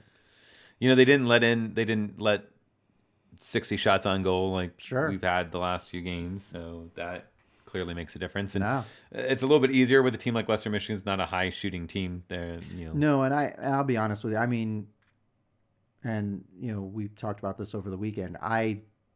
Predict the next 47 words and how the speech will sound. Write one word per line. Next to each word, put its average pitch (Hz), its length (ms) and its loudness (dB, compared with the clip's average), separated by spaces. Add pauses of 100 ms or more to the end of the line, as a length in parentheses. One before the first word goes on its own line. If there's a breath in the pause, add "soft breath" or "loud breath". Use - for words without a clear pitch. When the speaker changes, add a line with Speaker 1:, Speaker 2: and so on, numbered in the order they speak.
(100)
Speaker 2:
didn't 104 260 -6
think 101 220 -8
that 107 120 -10
they 98 180 -4
were 92 260 -8
as 87 140 -12
impressive 95 520 -8
as 85 100 -14
some 95 220 -8
of 95 40 -8
the 95 80 -8
teams 98 380 -8
we've 92 220 -10
played 95 400 -6
in 95 140 -8
the 95 120 -8
N 92 100 -10
C 92 260 -10
H 92 220 -12
C 98 160 -8
this 92 180 -12
season. 107 480 -10 (300)
Speaker 1:
Right. 92 260 4 (580 soft breath)
Speaker 2:
Um, 98 440 0 (640 soft breath)
that's 135 120 2
Speaker 1:
There's 120 140 8
Speaker 2:
just - 80 -6
kinda, 107 220 0 (120)
that's 135 160 2
just - 80 -10
kinda 117 160 2
Western 107 400 -2
Michigan 92 320 -8
hockey, 85 440 -8
I 73 40 -8
Speaker 1:
Yeah. 95 240 2
Speaker 2:
guess. 76 240 -8 (300 soft breath)
Speaker 1:
Yeah, 139 180 8
well, 143 240 6
I 135 160 4
Speaker 2:
It's 131 80 4
Speaker 1:
think 160 100 8
Speaker 2:
not 131 80 4
gonna 131 100 8
Speaker 1:
there's, 117 80 6
Speaker 2:
look 113 180 0
pretty. 98 360 -2